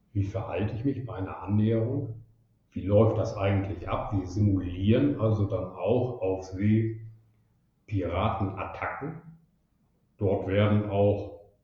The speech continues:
Waffen eingesetzt, allerdings mit Übungsmunition, um das Ganze möglichst realistisch darzustellen. Wir demonstrieren den Rückzug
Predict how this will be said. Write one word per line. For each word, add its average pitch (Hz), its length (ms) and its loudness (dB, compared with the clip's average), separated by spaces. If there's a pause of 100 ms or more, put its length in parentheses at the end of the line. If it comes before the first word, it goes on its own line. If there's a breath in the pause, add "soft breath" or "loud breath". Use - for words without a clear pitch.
(280)
Waffen 95 400 0
eingesetzt, 120 840 0 (420)
allerdings 92 600 -4
mit 82 140 -8 (240)
Übungsmunition, 127 1600 2 (280)
um 110 100 4
das 98 220 2
Ganze 104 300 2
möglichst 95 560 0
realistisch 95 1040 0
darzustellen. 117 920 -6 (760)
Wir 104 560 2 (600)
demonstrieren 113 920 2
den 90 220 0
Rückzug - 1000 -2